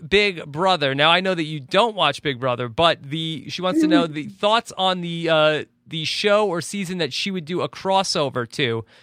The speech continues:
Speaker 1: uh, as in, would you, would you go and appear on Big Brother or The Amazing Race now that Hayden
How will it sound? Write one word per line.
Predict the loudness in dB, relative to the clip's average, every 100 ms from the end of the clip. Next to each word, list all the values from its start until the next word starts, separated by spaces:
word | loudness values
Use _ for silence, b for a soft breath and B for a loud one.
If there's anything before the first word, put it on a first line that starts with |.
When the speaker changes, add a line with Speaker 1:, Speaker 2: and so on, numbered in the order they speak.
| b
Speaker 1:
uh, | 0 4 6 4 2
as | 2 2 0
in, | -4 0
would | -2
you, | -2 -4 -4 -10
would | -4 -4 -2
you | -4
go | 2 4 4
and | 0
appear | -4 -6 -2 0 2
on | 0 0
Big | -2 -2
Brother | 0 0 0 -2
or | 0 0
The | 2 0
Amazing | 0 -2 -2
Race | -4 -6 -2
now | -2 0
that | -2
Hayden | -2 -2 0 0 -2 -2